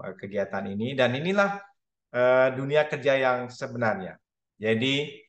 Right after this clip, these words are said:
kalau kita mengenal namanya platform, berarti semua orang bisa berinteraksi dan mengambil manfaat dari platform itu. Nah, kalau kita mengenal namanya platform sosial media, orang bisa upload, bisa download, bisa share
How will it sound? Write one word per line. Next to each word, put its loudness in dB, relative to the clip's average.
kalau 4
kita -2
mengenal 0
namanya -2
platform, 0
berarti -2
semua 2
orang 2
bisa 0
berinteraksi 0
dan 0
mengambil -2
manfaat -2
dari -2
platform -6
itu. -16
Nah, -20
kalau -4
kita -2
mengenal 0
namanya -4
platform -4
sosial -6
media, 0
orang -4
bisa -6
upload, 2
bisa -8
download, 0
bisa -2
share 4